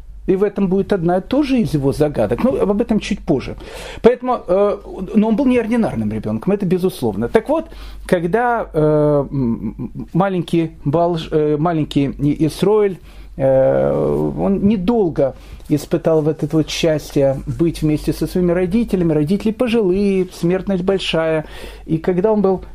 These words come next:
э, совсем маленьким ребенком, умирает его отец,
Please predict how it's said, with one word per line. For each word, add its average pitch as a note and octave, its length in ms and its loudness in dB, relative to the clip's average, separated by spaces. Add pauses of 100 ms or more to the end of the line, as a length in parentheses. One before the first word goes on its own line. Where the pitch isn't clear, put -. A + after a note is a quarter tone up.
э, D#3+ 240 2
совсем - 340 0
маленьким G3 540 2
ребенком, F#3 540 2 (100)
умирает E3 640 2
его D3 220 2
отец, A2 400 -2